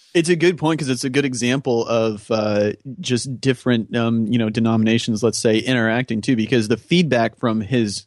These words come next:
talk was just unbelievable. I mean, people were, uh, very moved by it, and, and I'm talking about Baptists as well.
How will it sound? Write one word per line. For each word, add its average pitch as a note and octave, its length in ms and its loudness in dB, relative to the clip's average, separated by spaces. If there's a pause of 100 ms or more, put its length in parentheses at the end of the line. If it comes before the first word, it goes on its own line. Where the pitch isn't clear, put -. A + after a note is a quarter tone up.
(280)
talk A#2 340 0
was A2+ 240 -2
just - 460 -4
unbelievable. G#2+ 680 0
I - 60 -4
mean, A#2 220 2
people B2 340 2
were, G#2+ 440 0 (440)
uh, G#2+ 480 2
very C#3 440 2
moved C3 340 2
by A2+ 220 0
it, A2+ 220 0
and, B2+ 140 -2
and C#3 120 0
I'm C3+ 120 -2
talking C3+ 280 -2
about A#2+ 200 0
Baptists A#2+ 460 -4
as G#2+ 160 -8
well. A2+ 420 -2